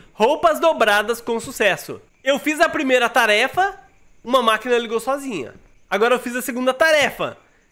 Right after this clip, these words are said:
Não vai acontecer nenhuma coisa esquisita pra me deixar com medo, não? Tomara que não.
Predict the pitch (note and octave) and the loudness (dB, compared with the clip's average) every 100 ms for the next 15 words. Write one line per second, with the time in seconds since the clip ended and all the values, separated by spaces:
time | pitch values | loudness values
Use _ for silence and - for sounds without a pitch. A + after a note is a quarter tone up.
0 | - A3+ C4 C4 C4+ A#3+ A3+ B3 A#3+ A#3 | -8 0 0 0 -2 -4 -2 0 0 0
1 | A3+ A#3+ G#3+ - G3+ A3 A#3 G3+ F#3+ F#3 | 0 -4 -6 -8 -8 -6 -6 -6 -6 -8
2 | F#3 F#3 G#3+ G#3+ D4 F4 - _ _ - | -10 -4 -2 -2 -4 -6 -12 _ _ -20
3 | - _ - F3 F#3+ F#3 C3 | -20 _ -10 -8 -6 -8 -8